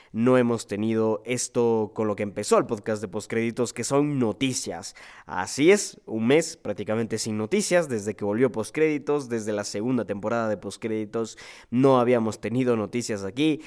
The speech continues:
y la verdad es que era algo que ya hace un rato que quería hacer, pero bueno, por diferentes ocupaciones que he tenido me ha sido prácticamente imposible, o más bien no sé por qué hablo de prácticamente cuando de hecho me ha sido completamente imposible. Esta semana,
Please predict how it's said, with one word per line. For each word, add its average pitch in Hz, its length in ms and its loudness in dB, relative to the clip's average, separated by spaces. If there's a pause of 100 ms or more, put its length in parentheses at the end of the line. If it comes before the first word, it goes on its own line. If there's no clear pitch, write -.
(180)
y 120 120 0
la 117 120 4
verdad 120 280 2
es 113 120 0
que 117 140 -4
era 110 160 0
algo 113 300 0
que 107 180 -4
ya 117 140 -2
hace 104 440 -2
un 123 220 0
rato 123 300 2
que 110 100 -6
quería 117 320 2
hacer, 156 400 0 (380)
pero 127 240 8
bueno, 98 260 0
por 107 160 -2
diferentes 117 480 -2
ocupaciones 110 600 -4
que 110 100 -6
he - 20 -10
tenido 110 400 -2
me 104 120 -2
ha 104 40 -2
sido 104 320 -2
prácticamente 104 600 -4
imposible, 143 600 2
o 104 120 -4
más 104 240 -6
bien 113 240 -2
no 104 80 -4
sé 107 120 -8
por 98 140 -10
qué 110 80 -6
hablo 104 140 -2
de 98 80 -2
prácticamente 113 580 -4
cuando 107 320 -4
de 110 80 0
hecho 110 260 -4
me 107 180 -4
ha 110 60 -4
sido 113 340 0
completamente 110 960 -4
imposible. 101 720 -6 (420)
Esta 175 300 4
semana, 185 540 4